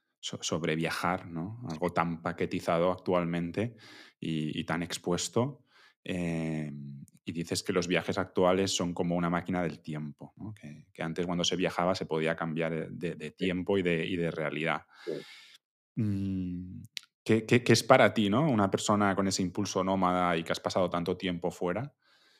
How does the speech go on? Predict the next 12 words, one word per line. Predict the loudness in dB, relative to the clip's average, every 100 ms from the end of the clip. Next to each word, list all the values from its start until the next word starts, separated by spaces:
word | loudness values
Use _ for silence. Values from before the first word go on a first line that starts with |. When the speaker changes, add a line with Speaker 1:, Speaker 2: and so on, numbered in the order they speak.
| _
Speaker 1:
¿qué | -6
es | 2
para | 4 4 4
ti | 2 2 2
viajar | 0 0 0 2 2 4 2
o, | 0
o | -2 -4 -4
vivir | -4 -2 -2 0
en, | -2 -4 -6
en | -6
otra | -4 -4 -2
parte? | -4 -6 -16 -16